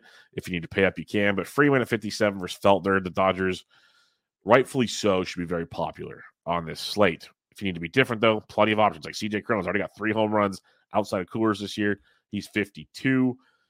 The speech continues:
Uh, Matty Olson, I love at forty-nine. He double dogged on Saturday. Forty-nine hundred bucks for his pitch to contact with Woodford. That's a great spot for Olson, especially if people are s-, considering Cronin and Freeman. Get a discount with Matty Olson in a great matchup.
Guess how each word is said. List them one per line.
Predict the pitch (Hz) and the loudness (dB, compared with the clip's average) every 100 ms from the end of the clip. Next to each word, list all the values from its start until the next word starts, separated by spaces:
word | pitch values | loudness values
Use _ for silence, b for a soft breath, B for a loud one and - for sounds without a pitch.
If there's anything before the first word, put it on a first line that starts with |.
| _ | _
Uh, | - 90 87 | -2 0 2
Matty | 110 123 | 2 4
Olson, | 104 113 - | 4 2 -2
I | 85 | -8
love | 85 90 98 87 | -2 4 6 4
at | 80 | -2
forty-nine. | 98 95 87 90 | -2 -2 0 -2
He | 98 | 0
double | 98 98 | 0 2
dogged | 95 90 | 2 0
on | 82 | -4
Saturday. | - 85 90 92 95 95 _ _ b b b - | -12 -8 -6 -4 -4 -4 _ _ b b b -4
Forty-nine | 117 123 | 0 0
hundred | 113 107 | 0 0
bucks | 107 | 0
for | - | -2
his | 95 | -6
pitch | 104 - | -6 -6
to | |
contact | - 98 95 87 | -2 -2 -2 -8
with | 87 | -4
Woodford. | 98 - 98 | -4 -2 -4
That's | - | -4
a | |
great | 76 87 92 | -12 -8 -8
spot | - 95 | -6 -6
for | 95 95 | -2 -2
Olson, | 92 90 | -2 -6
especially | - 90 - 87 - b b b | -8 -8 -6 -8 -10 b b b
if | - | -6
people | 104 90 | -4 -2
are | 85 | -2
s-, | - 92 - | -4 -12 -8
considering | 87 - 98 101 92 | -8 -4 -2 -2 -2
Cronin | - 98 95 | 0 0 0
and | 92 | -4
Freeman. | 101 98 98 98 _ _ _ | -4 -2 -2 -6 _ _ _
Get | 90 | -8
a | |
discount | 80 95 - 98 90 | -4 -6 -2 -2 -2
with | 85 | -4
Matty | 90 90 | -6 -2
Olson | 95 98 - 92 | 0 0 -2 -6
in | 87 | -6
a | |
great | 80 90 90 | -8 -6 -4
matchup. | 92 92 98 90 | -4 -6 -4 -6